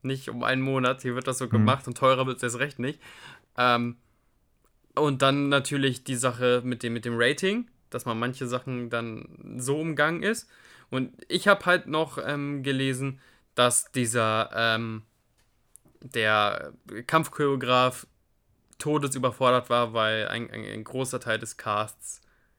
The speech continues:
Speaker 1: keinerlei Erfahrung mit den, mit, mit Kämpfen hat. Leute wurden teilweise ja auch noch nicht mal gecastet, bevor sie dann da, äh, nach Thailand gebracht wurden, wussten gar nicht, wem bringe ich bald das Kämpfen bei. Und, ähm,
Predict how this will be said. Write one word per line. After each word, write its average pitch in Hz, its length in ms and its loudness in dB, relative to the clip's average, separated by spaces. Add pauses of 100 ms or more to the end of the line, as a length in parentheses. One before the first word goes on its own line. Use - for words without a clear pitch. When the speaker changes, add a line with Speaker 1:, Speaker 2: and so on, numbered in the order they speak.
(1040)
Speaker 1:
keinerlei 151 440 4
Erfahrung 127 540 2
mit 123 180 -2
den, 117 540 -4
mit, 113 160 -4
mit 117 160 -6
Kämpfen 131 400 -4
hat. 123 280 0
Leute 123 260 0
wurden 120 140 -4
teilweise 120 340 0
ja 117 60 4
auch 113 60 -2
noch 120 120 -2
nicht 117 140 -6
mal 113 100 -2
gecastet, 127 640 0
bevor 127 360 -2
sie 123 120 -6
dann 120 240 -4
da, 117 300 2
äh, - 260 -6
nach 113 140 -8
Thailand 117 360 -4
gebracht 117 360 -10
wurden, 110 320 -8
wussten 120 260 -8
gar 120 140 2
nicht, 117 160 -12
wem 127 160 -2
bringe 131 200 -2
ich 131 100 -10
bald 127 200 2
das 123 120 0
Kämpfen 123 380 -4
bei. 113 240 0 (1000)
Und, 139 680 6
ähm, 120 460 2